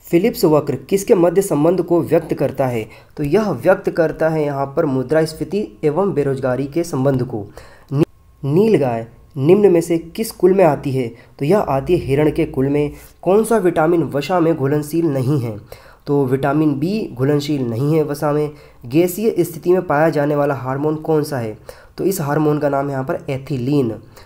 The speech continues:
अग्नाशय को पाचन रस के उत्पादन के लिए उत्तेजित करने वाला हार्मोन है, कौन सा है? तो सिक्रिटीन हार्मोन है ये।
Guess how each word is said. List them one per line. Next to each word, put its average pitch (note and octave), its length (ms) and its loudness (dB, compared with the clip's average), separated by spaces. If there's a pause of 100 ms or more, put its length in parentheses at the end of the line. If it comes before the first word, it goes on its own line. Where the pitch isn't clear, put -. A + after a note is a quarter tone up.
(380)
अग्नाशय E3+ 460 2
को D3+ 160 0
पाचन D#3 520 4
रस C#3 200 0
के B2 180 -6 (100)
उत्पादन E3 480 2
के F#3+ 140 -2
लिए C3 120 0
उत्तेजित E3 560 0
करने D#3 200 2
वाला D3 200 2
हार्मोन D3 480 4
है, B2+ 140 -2
कौन C3+ 260 0
सा D3 140 -2
है? D3+ 220 0 (320)
तो E3 180 2
सिक्रिटीन G3 840 -2
हार्मोन B2+ 460 0
है D3+ 100 2
ये। C#3+ 240 0